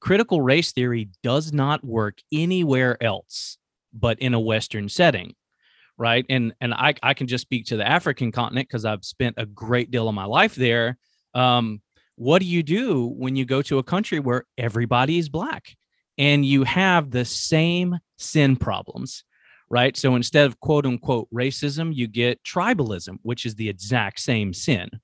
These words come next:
right? The sin of partiality. So, um, everyone's skin color looks the same, but you have the exact same thing. One group hates another group. There's, there's wealthy, there's poor.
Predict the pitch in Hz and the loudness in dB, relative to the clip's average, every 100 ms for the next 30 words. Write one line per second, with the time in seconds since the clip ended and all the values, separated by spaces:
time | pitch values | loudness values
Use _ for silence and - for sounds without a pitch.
0 | _ - 110 107 - 113 117 101 95 - | _ -8 -4 -4 -6 -8 -6 -6 -10 -16
1 | - 139 175 139 101 110 - 151 131 - | -8 -2 0 0 -2 -4 4 6 6 0
2 | - - _ 123 123 117 120 139 139 127 | -18 -20 _ 2 2 2 0 0 2 0
3 | 123 113 - - 208 208 139 123 123 120 | 0 -2 -4 -2 -2 2 4 4 2 0
4 | - 123 - 123 117 120 131 _ 123 113 | -4 -8 -2 0 0 0 -4 _ -2 0
5 | 113 113 113 117 123 110 107 90 - 120 | -4 -4 -2 -2 -4 -4 -6 -6 -4 -4
6 | 113 - 120 110 107 101 101 - 113 104 | -4 -6 -4 -4 -4 -6 -10 -6 -4 -4
7 | 98 120 117 107 113 104 120 107 107 110 | -4 -2 -2 -4 -6 -6 -8 -8 -6 -4
8 | 113 110 113 113 107 _ _ _ _ 110 | -4 -4 -6 -6 -6 _ _ _ _ -6
9 | 113 107 98 - 107 101 92 117 131 - | -4 -4 -6 -12 -8 -8 -4 0 0 -2
10 | 120 101 92 - - 139 127 117 110 | -6 -6 -8 -10 -8 -6 -4 -4 -6